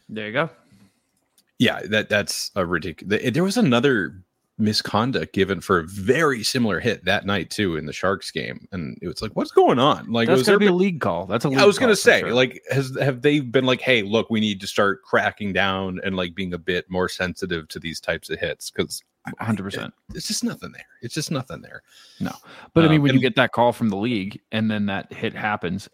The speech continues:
Speaker 1: and a guy gets, you know, a good gash from it, I think it's
Speaker 2: And
Speaker 1: automatic for them, you know?
Speaker 2: Yeah. So not only is it a shitty call, but then the Bruins lose their most valuable player for the rest of the game.
Speaker 1: Mm-hmm.
Speaker 2: And especially in the, in O T,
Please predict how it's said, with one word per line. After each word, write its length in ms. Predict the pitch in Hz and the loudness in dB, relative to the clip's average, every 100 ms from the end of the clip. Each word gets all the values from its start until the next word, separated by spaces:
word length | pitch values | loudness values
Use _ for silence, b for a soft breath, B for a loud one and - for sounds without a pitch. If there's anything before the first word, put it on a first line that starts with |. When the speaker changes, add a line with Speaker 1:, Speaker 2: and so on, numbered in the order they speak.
| - | -2
Speaker 1:
and 200 | 117 107 | 0 0
a 60 | |
guy 260 | 98 104 98 | 0 0 0
gets, 360 | 98 92 - - _ _ | -4 -6 -8 -16 _ _
you 100 | 117 | -4
know, 80 | 113 | -4
a 40 | 95 | -2
good 220 | 110 95 | -4 -4
gash 360 | 90 95 90 | -4 -4 -4
from 200 | - 98 92 | -4 -4 -4
it, 100 | - _ _ _ _ _ _ _ - | -6 _ _ _ _ _ _ _ -8
I 80 | 113 | -4
think 180 | 107 101 | -2 -2
it's 160 | 98 160 | -6 -4
Speaker 2:
And 80 | |
Speaker 1:
automatic 460 | 113 101 101 98 92 | -2 -2 -2 -4 -6
for 100 | - | -14
them, 220 | - - - | -14 -18 -14
you 80 | 90 | -12
know? 120 | 90 _ | -14 _
Speaker 2:
Yeah. 220 | 110 - - _ _ _ | -6 -6 -14 _ _ _
So 160 | - 151 | 0 2
not 180 | 170 185 | 4 2
only 160 | 165 | 2
is 80 | 135 | 0
it 40 | 123 | -4
a 20 | |
shitty 220 | - 139 | -2 -2
call, 160 | 160 165 | 0 0
but 100 | 147 | 0
then 120 | 190 | 0
the 80 | 170 | 2
Bruins 300 | 180 190 123 | 0 0 0
lose 380 | 139 180 151 | 2 2 0
their 160 | - 131 | 2 4
most 360 | 101 110 139 - | 4 2 0 0
valuable 460 | 95 110 127 127 113 | 4 4 4 2 0
player 280 | - 113 98 | 2 2 2
for 120 | 92 | 0
the 80 | 92 | 0
rest 200 | 87 98 | 0 -2
of 60 | |
the 80 | 87 | -6
game. 340 | 82 67 53 - _ _ - | -4 -6 -8 -16 _ _ -4
Speaker 1:
Mm-hmm. 280 | 110 101 92 - _ _ _ _ | 0 0 -2 -6 _ _ _ _
Speaker 2:
And 220 | 117 107 | 0 2
especially 460 | 98 - 117 - 113 | 0 2 2 4 0
in 40 | 101 | 0
the, 100 | 92 _ _ | -2 _ _
in 240 | 104 95 92 | -2 0 2
O 160 | 101 95 | 0 0
T, 440 | - 160 107 107 | 0 0 0 -2